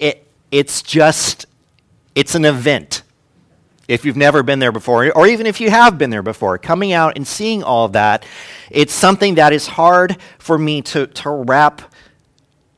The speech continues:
any words around that can adequately tell someone what that is like.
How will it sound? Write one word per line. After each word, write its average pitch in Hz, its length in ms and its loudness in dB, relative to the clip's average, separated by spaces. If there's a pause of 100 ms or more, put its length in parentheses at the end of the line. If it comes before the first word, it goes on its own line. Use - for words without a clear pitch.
(440)
any 180 220 0
words 165 560 2
around 143 380 0
that 151 160 0
can 185 120 -2
adequately 202 480 -2
tell 233 240 -4
someone 135 600 -4
what - 360 2
that 156 300 4
is 143 160 -8
like. 151 540 0